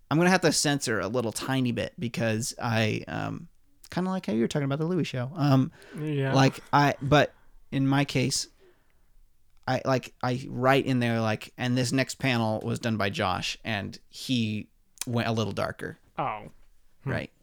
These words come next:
Speaker 1: So, like, I don't want that in there, but whatever.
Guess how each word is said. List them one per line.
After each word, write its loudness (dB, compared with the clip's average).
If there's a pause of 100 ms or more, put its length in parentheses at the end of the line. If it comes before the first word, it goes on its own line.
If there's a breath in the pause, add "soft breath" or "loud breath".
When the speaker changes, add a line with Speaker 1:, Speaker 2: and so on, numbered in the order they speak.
(520)
Speaker 1:
So, 4
like, 0
I 2
don't -2
want -6
that -4
in 2
there, 0
but 6
whatever. -2